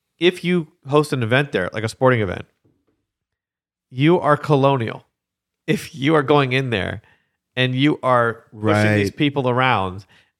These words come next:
Speaker 1: and you are saying, "Oh, you have to," you know, wearing the pride flag, as much as we would detest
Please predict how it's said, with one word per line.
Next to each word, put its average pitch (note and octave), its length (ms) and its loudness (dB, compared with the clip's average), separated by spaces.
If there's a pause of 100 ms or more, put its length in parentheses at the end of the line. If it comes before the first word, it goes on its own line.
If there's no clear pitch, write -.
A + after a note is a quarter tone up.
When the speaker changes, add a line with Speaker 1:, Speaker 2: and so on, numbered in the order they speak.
Speaker 1:
and B2+ 200 -2
you C3 140 0
are C3 80 2
saying, B2 440 -2 (200)
"Oh, B2+ 220 2
you C3+ 220 2
have C3 240 0
to," - 100 -14
you C#3 80 -4
know, B2+ 80 0
wearing B2+ 320 0
the B2 60 -6
pride B2 460 0
flag, A#2 680 0 (180)
as A2+ 120 -8
much C3 200 0
as D3 100 -2
we D#3+ 160 0
would D3 240 -6
detest C#3 540 -4